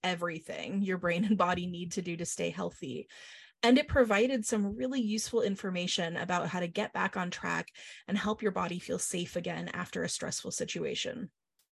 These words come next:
A long walk through Violet Vale would definitely do the trick if you were in Avonlea.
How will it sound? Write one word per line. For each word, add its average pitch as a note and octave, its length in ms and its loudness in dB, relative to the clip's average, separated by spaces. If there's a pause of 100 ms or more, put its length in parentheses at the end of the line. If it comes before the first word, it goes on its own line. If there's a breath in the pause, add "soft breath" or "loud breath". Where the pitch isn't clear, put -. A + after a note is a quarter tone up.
(140)
A F#3 60 4
long G3 340 6
walk G#3+ 300 8
through G#3 180 2
Violet G3 400 0
Vale F#3+ 340 2
would F#3 160 -4
definitely A3 520 0
do A3 140 2
the B3+ 120 4
trick B3 320 4
if D4 100 -6
you G#3+ 140 4
were G#3 60 6
in G#3+ 100 2
Avonlea. F#3 720 0